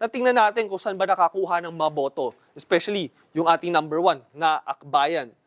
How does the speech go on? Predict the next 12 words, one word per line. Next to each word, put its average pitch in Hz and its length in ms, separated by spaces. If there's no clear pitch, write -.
So, 156 320
if - 80
we 214 160
would 220 80
look 233 240
at 220 80
Akbayan 175 560
here, 185 400
natin 123 320
yung 123 60
heat 208 180
map. 165 300